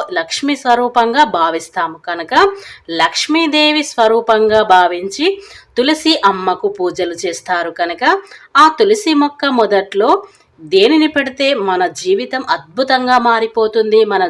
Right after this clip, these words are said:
జీవితమే మారుతుంది అనే విషయం తెలుసుకునే ముందు నా చిన్న రిక్వెస్ట్ అండి, ఈ వీడియో పూర్తిగా చూడండి, నచ్చితే లైక్ చేయండి. అలాగే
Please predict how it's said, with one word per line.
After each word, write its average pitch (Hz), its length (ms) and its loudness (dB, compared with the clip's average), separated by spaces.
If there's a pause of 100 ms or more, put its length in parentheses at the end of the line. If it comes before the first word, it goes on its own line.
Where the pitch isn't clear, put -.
జీవితమే 254 600 -4
మారుతుంది 196 760 0
అనే 170 200 -4
విషయం 233 340 -4 (480)
తెలుసుకునే 185 500 -4
ముందు 190 320 -2
నా 214 200 4
చిన్న 190 300 -6
రిక్వెస్ట్ 196 480 -2
అండి, 220 260 -2 (120)
ఈ 185 160 -2
వీడియో 196 300 2
పూర్తిగా 185 440 -4
చూడండి, 190 520 -2
నచ్చితే 185 360 -4
లైక్ 175 300 -4
చేయండి. 196 420 -2
అలాగే 185 420 0